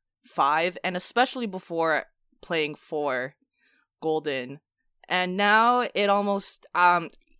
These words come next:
I, I haven't gone far enough in the storyline to assess what exactly is happening, but it's a little,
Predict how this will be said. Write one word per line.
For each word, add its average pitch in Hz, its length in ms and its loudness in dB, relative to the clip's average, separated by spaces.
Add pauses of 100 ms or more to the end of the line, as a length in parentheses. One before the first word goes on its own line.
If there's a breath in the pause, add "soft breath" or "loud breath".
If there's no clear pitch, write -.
(140)
I, 175 200 -2
I 196 140 6
haven't 262 260 2
gone 214 240 4
far 175 420 2
enough 180 260 -2
in 165 100 -8
the 147 60 -6
storyline 160 840 -2
to 151 140 -6
assess 151 500 0
what 156 160 -6
exactly 147 480 -4
is 135 120 -8
happening, 233 640 -6 (840)
but 156 540 2 (380)
it's 165 280 -2
a 196 40 -4
little, 208 480 -2